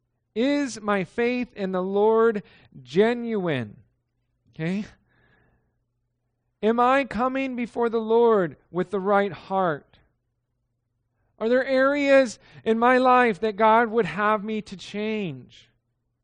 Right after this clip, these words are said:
Are there things in my heart that I need to surrender to Him? Am I being considerate and mindful of my brothers and sisters in Christ? Is there anything that I have against my brother that I should first confess and make right before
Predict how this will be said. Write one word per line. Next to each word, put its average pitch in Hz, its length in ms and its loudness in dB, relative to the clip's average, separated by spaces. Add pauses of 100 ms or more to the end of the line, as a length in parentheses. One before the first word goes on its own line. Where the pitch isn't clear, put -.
(840)
Are 220 120 0
there 262 120 2
things 285 460 -6
in 254 100 -2
my 240 180 2
heart 247 360 0
that 214 140 0
I 214 80 0
need 226 240 -4
to 226 100 -6
surrender 233 600 -4
to 190 180 -6
Him? 151 320 -6 (1700)
Am 143 80 -14
I 202 100 -4
being 277 260 -6
considerate 240 920 -4 (480)
and 190 160 -8
mindful 220 500 -2
of 170 80 -2
my 180 140 -4
brothers 220 460 0
and 165 120 -10
sisters 143 480 -14
in 131 120 -18
Christ? 117 560 -20 (1400)
Is 139 100 -20
there 185 240 -4
anything 233 320 -4
that 214 120 0
I 202 100 0
have 208 340 -2
against 160 320 -4
my 156 160 -6
brother 143 320 -4
that 143 140 -6
I 160 100 -8
should 156 220 -18
first 185 260 -10
confess 185 580 -10
and 156 80 -14
make 147 200 -10
right 180 240 -10
before 160 640 -12